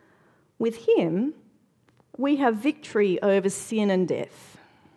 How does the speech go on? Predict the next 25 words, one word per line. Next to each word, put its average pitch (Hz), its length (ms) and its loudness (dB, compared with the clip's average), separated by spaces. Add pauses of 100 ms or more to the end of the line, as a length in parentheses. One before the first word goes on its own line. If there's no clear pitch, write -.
(1080)
We 269 140 0
have 247 140 0
security. - 760 -4 (720)
We're 214 120 0
found 214 380 -2
in 180 120 -2
him, 156 260 -6 (440)
now 247 440 0 (180)
and 226 320 -2
always. 180 800 -2
That 180 160 -4
will 185 80 -2
never 190 240 -2
change. 131 600 -12 (1080)
And 262 140 -2
also, 294 480 2 (280)
in 285 140 0
some 427 240 0
sense, 294 240 0
he's 269 160 -2
given 370 260 2
us 240 380 0 (220)
authority 247 680 2
over 196 240 2
creation. 180 640 -2